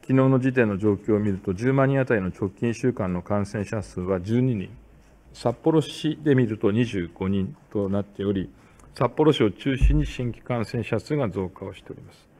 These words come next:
また、北海道の病床使用率は約十四パーセント、重症病床使用率は約五パーセント。札幌市内で見ると、病床使用率は二十七点七パーセント、重症病床使用率は、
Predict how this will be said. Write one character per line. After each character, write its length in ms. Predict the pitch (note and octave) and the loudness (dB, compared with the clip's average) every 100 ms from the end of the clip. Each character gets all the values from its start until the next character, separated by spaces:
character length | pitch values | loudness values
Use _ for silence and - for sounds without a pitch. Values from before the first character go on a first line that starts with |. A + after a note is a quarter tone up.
| _ _ _ C#3+ | _ _ _ 0
ま 100 | C#3 | 6
た、 80 | |
北 140 | C#3 C3+ | 8 8
海 200 | F#3 F3 | 8 8
道 80 | C3+ | 6
の 60 | |
病 140 | A2+ B2+ - | 4 2 2
床 140 | B2+ | 0
使 140 | - C3 | 2 2
用 80 | |
率 180 | A2+ F2+ | 2 2
は 60 | G#2 | 2
約 200 | G#2 F#2+ | 2 0
十 240 | F#2 A#2 A#2 | -2 0 2
四 180 | A2+ | 2
パ 240 | G2+ G#2+ G#2 | 2 2 2
ー 40 | |
セ 180 | - F#2+ | 2 -6
ン 80 | F2 | -6
ト、 120 | - G#2+ | -10 -2
重 180 | B2+ | 0
症 180 | A#2 C3 | 2 0
病 120 | A2 A2+ | 2 0
床 160 | - G#2+ | 0 -4
使 140 | - | -2
用 60 | G#2+ | -4
率 120 | G#2 | -2
は 80 | F#2 | -2
約 220 | F#2 F2+ | -2 -4
五 140 | - E2+ | -8 -8
パ 200 | - F#2 | -4 -8
ー 40 | |
セ 140 | - D#2+ | -8 -14
ン 80 | - - - - - | -16 -20 -20 -20 -16
ト。 80 | - | -6
札 180 | - C3 | 2 6
幌 160 | D#3+ D#3 | 6 6
市 120 | D#3+ | 6
内 160 | C#3+ | 4
で 80 | A#2+ | 4
見 100 | B2 | 2
る 140 | A2 - | 0 2
と、 340 | C#3 B2 - A2 - A#2+ | 6 6 6 -8 -14 2
病 220 | A#2 A2+ | 2 4
床 160 | A2+ | 0
使 140 | G2 A#2 | -2 -2
用 60 | |
率 180 | G#2 A2 | -4 -4
は 40 | G#2 | -4
二 200 | A#2 A2 | -4 -2
十 260 | G2 F#2 - | -4 -4 -4
七 240 | G#2 F#2+ | -4 -4
点 300 | E2 F2+ E2 D#2 | -6 -8 -10 -8
七 280 | G2 G2 F#2+ | -4 -4 -4
パ 140 | G2 | -6
ー 60 | F2 | -8
セ 140 | G2+ | -12
ン 80 | F2+ | -14
ト、 160 | - - _ _ _ _ A2+ | -16 -20 _ _ _ _ -4
重 200 | B2+ A#2+ | -2 -2
症 480 | - - A#2 G#2+ - - _ - | -6 0 2 2 0 -10 _ -4
病 200 | B2+ G#2+ | 2 2
床 340 | - - G#2+ | 2 0 0
使 180 | - - | 0 0
用 120 | G#2 | 0
率 280 | F2+ - - | 0 -8 0
は、 220 | G#2+ A2 | 4 4